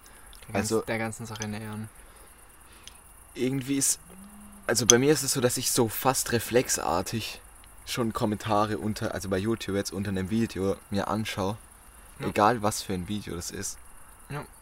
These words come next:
Speaker 2: Egal wie belanglos das ist, es, es interessiert mich nicht mal, was jemand dazu sagt eigentlich.
Speaker 1: Mhm.
Speaker 2: Aber ich sch-, mach das halt einfach so, irgendwie ist das ja auch noch, weil das quasi nicht ausreicht, die, die, die Stimulierung von dem Video,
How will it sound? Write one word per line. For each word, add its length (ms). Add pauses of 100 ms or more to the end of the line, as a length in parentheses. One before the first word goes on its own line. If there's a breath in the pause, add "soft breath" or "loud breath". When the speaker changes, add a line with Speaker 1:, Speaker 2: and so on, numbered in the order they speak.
(1000)
Speaker 2:
Egal 320
wie 80
belanglos 640
das 140
ist, 240
es, 200
es 120
interessiert 440
mich 100
nicht 140
mal, 140
was 180
jemand 240
dazu 160
sagt 280
eigentlich. 500 (440)
Speaker 1:
Mhm. 280 (200)
Speaker 2:
Aber 180
ich 160
sch-, 60 (340)
mach 220
das 180
halt 120
einfach 220
so, 120
irgendwie 240
ist 100
das 100
ja 100
auch 120
noch, 140 (840 loud breath)
weil 140
das 180
quasi 280
nicht 260
ausreicht, 640
die, 120
die, 220 (140)
die 340 (160)
Stimulierung 720
von 160
dem 120
Video, 380